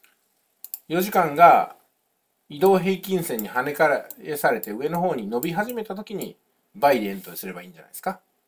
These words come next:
そのぐらいは今日待てると思いますので、そういうふうにしていきましょ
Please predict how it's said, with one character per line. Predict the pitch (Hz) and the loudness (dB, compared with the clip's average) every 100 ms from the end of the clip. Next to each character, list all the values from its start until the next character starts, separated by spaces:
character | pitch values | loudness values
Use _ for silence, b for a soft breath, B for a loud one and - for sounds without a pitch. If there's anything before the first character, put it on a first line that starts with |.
| _ _ _ _ _ - | _ _ _ _ _ -4
そ | 196 | 0
の | 202 | 0
ぐ | 196 | 2
ら | 196 | 4
い | |
は | 185 | 4
今 | 185 | 2
日 | 160 | -2
待 | 110 | -2
て | - | -6
る | 104 | -12
と | 80 | -14
思 | 78 | -20
い | |
ま | - | -18
す | - | -18
の | - | -18
で、 | _ - _ _ _ _ _ _ - | _ -20 _ _ _ _ _ _ -8
そ | 156 | -6
う | |
い | 143 | -4
う | |
ふ | 127 | -6
う | |
に | 104 | -10
し | - | -12
て | - | -16
い | - | -20
き | - | -20
ま | - | -16
し | - | -16
ょ | - | -16